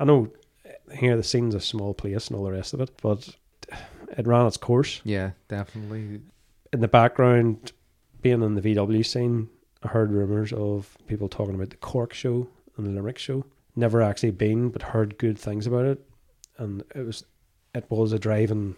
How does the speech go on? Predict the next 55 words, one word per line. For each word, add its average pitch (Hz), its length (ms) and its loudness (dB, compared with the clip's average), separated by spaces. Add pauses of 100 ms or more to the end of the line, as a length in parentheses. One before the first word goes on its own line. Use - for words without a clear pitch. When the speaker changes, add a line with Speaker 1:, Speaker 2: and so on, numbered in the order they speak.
Speaker 1:
force 135 500 2
in 123 140 -4
the 120 80 4
V 120 120 6
W 113 260 4
scene, 131 560 0
and 104 160 -2
I 98 40 -4
thought 107 200 -4
to - 60 -14
myself, 107 260 -4
"Right, 101 160 -2
I 110 100 -2
have 107 300 -4
to 113 80 -6
get - 300 -6
to 101 240 -2 (100)
one 110 160 -2
of 101 140 0
those 104 160 2
shows." 113 300 0
Speaker 2:
I - 40 0
have - 100 -8
to 85 60 -12
experience 95 460 -10
this. - 260 -10 (260)
Speaker 1:
Yeah, 117 220 0 (260)
proper 104 400 0
enthusiasts 107 680 -2
in 110 80 -4
Volkswagen 117 680 -2 (220)
down 104 160 -2
in 104 80 -2
Cork. - 540 0 (100)
Uh, 127 40 -8
it 104 200 -4
was 95 120 -6
by, 101 140 -4
a, 92 240 -4 (400)
I - 40 -10
think 175 180 4
it 135 60 -2
was 120 260 4
vag 110 540 -2
that 120 100 -4
ran, 107 480 0 (240)
uh, 98 160 -4
V 117 220 2
A 107 160 4
G 113 140 -4
E. 113 420 -2 (160)
It's 127 120 -10
a - 40 -6
group 117 260 0
from, 104 500 -4